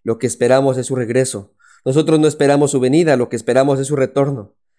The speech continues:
Así que nos ha comisionado para enseñar a todo el mundo acerca de él. Y Jesús se acercó y les habló diciendo, "Toda potestad me es dada en el cielo y en la tierra, por tanto, id y haced discípulos a todas las naciones,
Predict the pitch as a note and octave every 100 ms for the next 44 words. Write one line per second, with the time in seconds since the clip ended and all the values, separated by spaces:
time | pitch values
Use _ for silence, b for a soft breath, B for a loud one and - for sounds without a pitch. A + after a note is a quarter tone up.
0 | _ A#2+ - E3+ E3 D3 C#3 D#3 F3+ E3+
1 | D#3 C#3 D3 C3+ A#2+ B2 A#2+ C#3 D3 D3
2 | C#3+ C3+ D#3+ C#3+ B2 B2+ A2+ A#2+ A2+ G2+
3 | - _ _ - - A2+ A#2 - D3 C#3
4 | C3+ A#2+ - B2+ A#2+ A2+ A2 A#2 A#2 A2+
5 | B2+ A#2 G2 _ _ _ _ - D3 D3
6 | C3+ A#2+ D3 C#3 C3+ C3 C3 C3 A#2 C#3
7 | C3 B2+ A#2 A2+ C3 A#2+ G#2 A#2 A2+ C3
8 | C3 B2+ A2+ D#3+ F3 B2 C3 C3 C3 C#3+
9 | B2 A#2+ A2+ G#2 B2+ B2+ A#2+ A2+ B2 G#2
10 | -